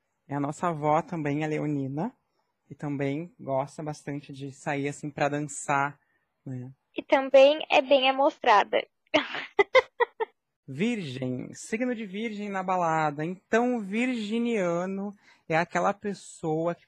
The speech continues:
Speaker 1: pra ir a uma balada, vai tá completamente organizado o rolê. Ele vai planejar aonde que vai chegar, a hora que vai chegar, a hora que vai voltar, onde que é esse lugar,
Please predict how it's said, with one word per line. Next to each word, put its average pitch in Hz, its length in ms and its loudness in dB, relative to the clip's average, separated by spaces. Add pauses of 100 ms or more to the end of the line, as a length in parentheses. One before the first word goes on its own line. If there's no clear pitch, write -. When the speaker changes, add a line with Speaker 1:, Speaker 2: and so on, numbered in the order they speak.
(180)
Speaker 1:
pra 226 380 2
ir 214 180 -2
a 220 60 -2
uma 196 160 -2
balada, 165 760 -2 (520)
vai 156 200 0
tá 175 160 -2
completamente 196 1400 -2
organizado 160 800 0
o - 20 -4
rolê. 156 380 -2 (420)
Ele 143 140 -6
vai 156 140 -2
planejar 160 920 0 (380)
aonde 151 520 -2
que - 80 -10
vai 190 140 -4
chegar, 151 380 -2
a 160 120 2
hora 165 400 2
que 214 160 -12
vai 160 160 -6
chegar, 143 600 -6
a 143 120 -6
hora 151 380 0
que - 140 -20
vai 196 140 -6
voltar, 165 680 -4
onde 214 500 -2
que - 160 -8
é 151 120 0
esse - 200 -10
lugar, 147 340 0